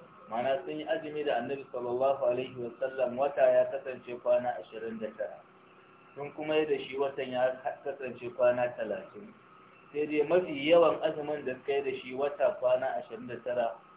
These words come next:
ya fi yawa a bisa wanda suka yi kwana talatin. Kila mun fahimci wannan.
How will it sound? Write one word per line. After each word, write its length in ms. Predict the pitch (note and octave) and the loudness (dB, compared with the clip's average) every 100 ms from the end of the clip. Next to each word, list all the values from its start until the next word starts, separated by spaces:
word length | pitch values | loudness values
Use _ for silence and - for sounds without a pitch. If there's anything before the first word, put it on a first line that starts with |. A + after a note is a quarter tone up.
| - | -16
ya 260 | A#2 A2+ A2+ | -2 0 0
fi 180 | A#2+ | -4
yawa 300 | A#2+ A#2+ A2+ | -4 -2 -2
a 100 | A#2 | -2
bisa 320 | A2 A2 A2+ G#2+ | -8 -8 -4 -2
wanda 300 | A#2 A#2+ A2+ | 0 -4 -10
suka 180 | - | -10
yi 60 | A2 | -10
kwana 320 | - G#2+ G#2 | -4 -4 -4
talatin. 880 | - - - - - - - C3+ - - - - - - - - - - | -8 -14 -20 -20 -20 -20 -12 -10 -10 -14 -20 -20 -20 -20 -20 -20 -20 -12
Kila 200 | C3+ B2+ | -8 -6
mun 160 | A#2 | -8
fahimci 360 | A#2 G2+ F#2+ - | -10 -12 -12 -14
wannan. 260 | G2+ G2 | -16 -16